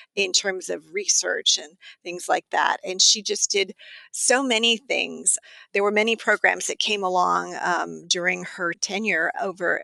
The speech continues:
U N L V, including, you know, the Boyd School of Law, the School of Dental Medicine, many, many new buildings. She was supportive of the creation of the Women's Research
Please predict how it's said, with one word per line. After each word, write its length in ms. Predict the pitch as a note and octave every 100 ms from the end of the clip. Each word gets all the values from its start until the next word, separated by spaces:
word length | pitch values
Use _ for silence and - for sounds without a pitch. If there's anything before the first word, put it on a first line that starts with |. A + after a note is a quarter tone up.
| -
U 160 | G3 F3+
N 80 | F3
L 160 | E3+
V, 380 | F3+ F#3 F3+ F#3
including, 560 | F3+ - F3+ E3+ E3+ D#3+
you 200 | F3 F3+
know, 120 | E3
the 120 | E3+
Boyd 320 | F3 F3+ F#3
School 280 | - - G3
of 120 | G3
Law, 320 | F3+ F3 F3 F3
the 120 | E3+
School 260 | - F3+
of 80 | F3+
Dental 240 | E3+ E3 E3
Medicine, 800 | F3 G3+ A3 - A3+ A3+ A3+ A3+ - - - - - -
many, 240 | G#3 G#3
many 340 | G3+ F#3 F3+ E3+
new 220 | F#3 F3 -
buildings. 840 | A3+ B3 A#3+ A#3 A#3 A#3 A3+ A3+ - _
She 400 | - - F#3 E3+ - _ _ _
was 200 | F#3+ -
supportive 480 | - - G3+ F#3+ F3+
of 160 | E3+
the 80 | E3
creation 400 | - F3+ F#3 F3
of 100 | D#3+
the 80 | D#3+
Women's 340 | E3+ E3 F3
Research 420 | G#3 G#3+ G#3 G#3